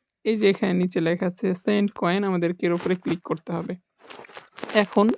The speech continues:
আমি প্রথমে আপনাদেরকে একটা অপশন দেখাইছিলাম যে, আহ, চেঞ্জ অ্যাকাউন্টে গিয়ে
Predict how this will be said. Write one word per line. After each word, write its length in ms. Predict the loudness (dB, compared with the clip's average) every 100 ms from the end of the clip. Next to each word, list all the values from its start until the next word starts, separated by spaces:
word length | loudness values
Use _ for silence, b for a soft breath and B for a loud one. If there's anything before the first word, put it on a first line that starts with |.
| 0
আমি 200 | 2 2
প্রথমে 360 | 2 0 2 0
আপনাদেরকে 480 | 0 0 0 0 0
একটা 200 | -4 -2 -2
অপশন 240 | -2 -2
দেখাইছিলাম 600 | 0 0 0 -2 -2 0 0
যে, 140 | 2 2 2 B B B -2
আহ, 180 | 0 0 2
চেঞ্জ 260 | 4 4 4
অ্যাকাউন্টে 500 | 2 2 2 2 2
গিয়ে 220 | 2 4